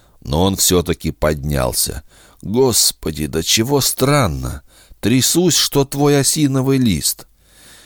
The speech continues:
Его охватил ужас. «Где же бегун?» В уголке, позади девчушки мистера Хэммонда, что-то пошевелилось. В тени у нее за спиной. Бегун прошлепал лапами из угла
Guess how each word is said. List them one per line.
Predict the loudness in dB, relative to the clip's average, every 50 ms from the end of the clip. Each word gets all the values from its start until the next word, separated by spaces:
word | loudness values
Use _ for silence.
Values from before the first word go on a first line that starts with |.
| -20 -12
Его | -6 -2 0 0 2 2 2 2 2
охватил | 0 -2 -2 -2 -2 -2 -2 -2 -2 -2 -2 -2
ужас. | -4 -4 -4 -4 -4 -4 -6 -6 -6 -6 -8 -8 -12 _ _ _ _ _ -12
«Где | -10 -8 -4 -2 0 0
же | 2 2 0 0
бегун?» | 0 0 -2 -2 0 0 0 0 0 -2 -6 -12 _ _ _ _ _ _ -20 _ _ -8
В | -4 -2
уголке, | -2 0 2 0 0 0 0 -2 0 0 2 2 0 -2 -6 -12 _ _
позади | -4 -2 0 0 0 0 0 0 -2 0
девчушки | 0 -2 -2 -2 0 0 2 2 0 0 -2 -4
мистера | -2 -2 0 0 0 0 0 -2 -2 -2 -2
Хэммонда, | -4 -2 0 0 2 2 0 -2 -2 -2 -2 -4 -4 -4 -6 -10 _ _
что-то | -10 -8 -4 -2 -2 -2 0 0 -2
пошевелилось. | -2 0 0 0 0 0 0 0 0 0 0 -2 -4 -4 -4 -4 -4 -4 -6 -6 -8 _ _ _
В | -18 -16 -10
тени | -4 -2 -2 0 0 2 0 0 0 -2 _
у | -4 -2 -2
нее | 0 0 0 2 2 2 0
за | 0 -2
спиной. | -2 -4 -4 -2 -2 -2 -2 -2 -2 -4 -4 -8 -12 -18 _ _ _ _ -20 -20 -20 -20 -20 -12
Бегун | -6 -2 0 0 2 2 2 2 2 2
прошлепал | 0 0 0 0 0 0 2 2 2 2 2 0 0 2 2
лапами | 2 2 2 2 0 -2 -2 -2 -4
из | -4 -2 -2 -2
угла | -2 -2 0 0 2 2 2 2 0 -2